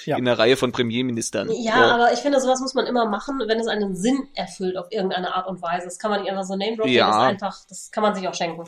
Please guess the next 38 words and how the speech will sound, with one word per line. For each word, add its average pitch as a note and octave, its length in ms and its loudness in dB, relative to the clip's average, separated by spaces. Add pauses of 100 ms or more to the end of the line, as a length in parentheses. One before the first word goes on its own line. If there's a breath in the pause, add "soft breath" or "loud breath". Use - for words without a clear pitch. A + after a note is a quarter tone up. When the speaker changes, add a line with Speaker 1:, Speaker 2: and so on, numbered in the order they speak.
Speaker 2:
Ja. C#3 160 8 (280)
Speaker 1:
Ja, E3 120 4 (120)
Speaker 2:
Ja, D3+ 140 10 (200)
Speaker 1:
eben, D3 300 6
Speaker 2:
eben. - 0 -
Speaker 1:
eben, C3+ 160 -2
eben. A2 200 -4 (360 loud breath)
Äh, E3+ 140 12
und G3+ 420 6
das, E3 200 2
äh, E3+ 160 2
letzte F#3 300 4
Trivia, G#3 180 6
was F3 80 4
ich E3 60 -4
noch E3+ 140 0
habe, E3 280 6
wäre, D#3 320 6
dass - 560 2
das D3 320 0
Haus, C4+ 240 10
in B3 60 4
dem - 20 4
das G#3 120 2
Ganze F#3+ 180 2
gedreht E3+ 240 2
wurde, D#3+ 180 0
das D3+ 220 -2
Haus F3+ 200 6
ist, D#3+ 120 -4
in D#3+ 60 -6
dem D3+ 140 -2
auch C3+ 200 -2
Teile D3 240 2
von F3 200 0
Blink G3 400 4
gedreht A#2 360 -2
wurden. G#2+ 280 -6